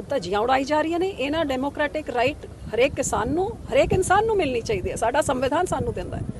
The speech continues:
ਸੋ ਇਹ ਰਾਈਟ ਸਾਡੀ ਮਿਲਣੀ ਚਾਹੀਦੀ ਹੈ। ਤੇ ਜੇ ਸਾਨੂੰ ਨਹੀਂ ਮਿਲ ਰਹੀ, ਤੇ ਜੇ ਸਾਡਾ ਮੁੱਖ ਮੰਤਰੀ ਸਾਡੀ ਅਗਵਾਈ ਨਹੀਂ ਕਰੂਗਾ ਇਸ ਰਾਈਟ ਨੂੰ ਦਿਲਵਾਉਣ ਵਾਸਤੇ, ਤਾਂ ਫਿਰ ਪੰਜਾਬੀਆਂ ਦੇ ਨਾਲ ਧੋਖਾ ਹੈਗਾ, ਵੱਡਾ ਧੋਖਾ ਹੈਗਾ। ਮੈਂ ਸੂਬੇ ਦੀ ਸਰਕਾਰ ਨੂੰ ਕਹਿੰਦੀ ਹਾਂ, ਤੁਹਾਡਾ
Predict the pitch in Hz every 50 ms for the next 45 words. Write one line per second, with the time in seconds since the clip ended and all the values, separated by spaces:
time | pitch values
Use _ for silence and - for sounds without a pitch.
0 | - - - - - - - 285 - - 269 339 403 427 330 262 285 320 302 294
1 | - 294 285 277 302 302 285 262 254 269 285 - 294 311 302 392 415 453 427 339
2 | 349 330 330 - 320 320 320 349 311 262 269 370 427 440 453 339 294 294 262 -
3 | - - 262 277 285 277 269 - 262 233 269 320 294 226 - - 196 214 233 247
4 | 349 381 359 349 339 320 359 359 302 - - 247 262 294 311 359 349 - 294 277
5 | 302 285 285 277 247 262 - 254 180 175 233 - - 294 285 240 233 208 185 208
6 | 220 262 302 285 220 180 - - 220 220 254 - - - 285 370 - 427 - -
7 | 453 427 415 - 339 294 302 285 302 - 311 339 349 349 392 339 349 359 359 -
8 | 349 285 - 311 311 311 302 294 320 311 294 277 226 220 254 254 330 302 - -
9 | 233 214 226 208 - - - - - - - - 349 349 339 349 349 - - 202
10 | 277 294 294 359 370 - 302 254 - 262 262 269 277 302 294 - 285 277 277 320
11 | 339 330 302 285 285 330 330 330